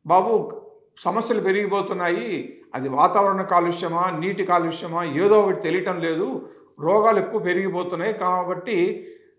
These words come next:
తమ సమస్యలను సానుభూతితో అర్థం చేసుకుని అవసరమైన చర్యలు తీసుకోమని జనాలు నెత్తి నోరు మొత్తుకుంటున్నారు.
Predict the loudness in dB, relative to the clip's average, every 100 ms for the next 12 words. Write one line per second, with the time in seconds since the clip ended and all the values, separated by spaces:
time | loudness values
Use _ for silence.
0 | _ -2 0 0 0 -2 0 0 0 -2
1 | -8 -4 2 2 2 2 0 0 -4 -4
2 | -6 -6 -6 -2 -2 2 2 0 -6 -6
3 | -6 -10 -16 -8 -2 -2 0 2 0 -2
4 | -2 2 2 2 -4 -2 -2 0 -4 -2
5 | 0 2 2 0 -2 -6 -4 -2 2 2
6 | 0 -6 -8 -8 -8 -10 -12